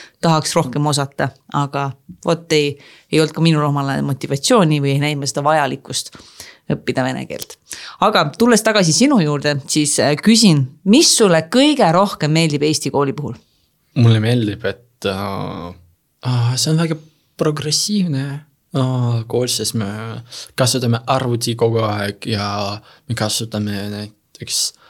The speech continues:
Speaker 2: äh, programmi, ei, ei ole nä-, näiteks Microsoft Word, äh, sest, äh,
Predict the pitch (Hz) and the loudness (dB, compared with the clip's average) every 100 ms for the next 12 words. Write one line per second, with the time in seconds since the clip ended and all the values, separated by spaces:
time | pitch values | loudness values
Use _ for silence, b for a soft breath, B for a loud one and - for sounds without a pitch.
0 | B B B - 107 107 101 - _ _ | B B B 0 2 2 -2 -10 _ _
1 | _ _ _ _ - _ _ - 120 110 | _ _ _ _ -20 _ _ -2 -2 0
2 | 117 120 113 113 110 107 110 113 - 131 | 0 2 2 0 -2 -2 -4 -6 -6 0
3 | 131 - 135 135 143 117 117 123 110 104 | 0 0 2 4 4 2 -2 -4 -4 -2
4 | 104 - b b 123 127 123 113 127 117 | -4 -4 b b 0 0 -2 -4 -4 -4
5 | - 123 127 117 - 117 107 104 - 113 | 2 2 2 -2 -4 0 2 0 -2 -2
6 | - - 113 107 107 107 107 104 107 101 | -6 -4 0 0 0 -2 -4 -4 -6 -10